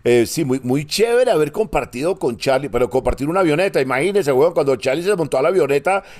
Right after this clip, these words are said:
el capitán le dijo, "Usted toca un solo botón, yo me devuelvo y lo dejo ahí en Lima, señor. Entiéndalo bien". Y cuando lo puteó así, Charlie se quedó quietico, por ejemplo. Pero imagínese en una avioneta, Andrea Echeverry, Héctor Buitrago, Charlie, el manager del, de Charlie y yo.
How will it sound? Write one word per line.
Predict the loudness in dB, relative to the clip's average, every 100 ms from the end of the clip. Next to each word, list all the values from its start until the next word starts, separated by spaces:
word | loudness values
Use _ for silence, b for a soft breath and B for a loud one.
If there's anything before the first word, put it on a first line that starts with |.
| -6
el | -2
capitán | -2 -2 -2 2
le | 2
dijo, | 2
"Usted | -2 -2 -6 -4
toca | -2 -2 -2
un | -4
solo | -4 -2 0 2
botón, | 0 0 -2 0
yo | -2
me | -2 -2
devuelvo | -2 0 0 -2
y |
lo | -2 0
dejo | 0 -2
ahí | -2
en | -4 -4
Lima, | -4 -4
señor. | -8 -8 -8 -8 -10 B B
Entiéndalo | -8 -2 0 2 2
bien". | 0
Y | 0
cuando | 0 0
lo | 0
puteó | 0 0 -2
así, | -2 -8 -10 B B -10
Charlie | -6 -4
se | -6 -6
quedó | -4 -4
quietico, | -6 -10 -10 -14
por | -14 -12
ejemplo. | -10 -10 -12 -16 B B
Pero | 0 0
imagínese | 0 -2 0
en | 0
una | 0
avioneta, | 2 0 0 -2 -4 -4
Andrea | -2 2 0
Echeverry, | 2 2 2 2 0
Héctor | 0 -2
Buitrago, | -2 0 0 0
Charlie, | 0 0 0 -2 -4
el | -4
manager | -2 0 2 0 0
del, | -2 -2 -8
de | -8
Charlie | -2 -2 -2 -6
y | -8 0
yo. | 0 0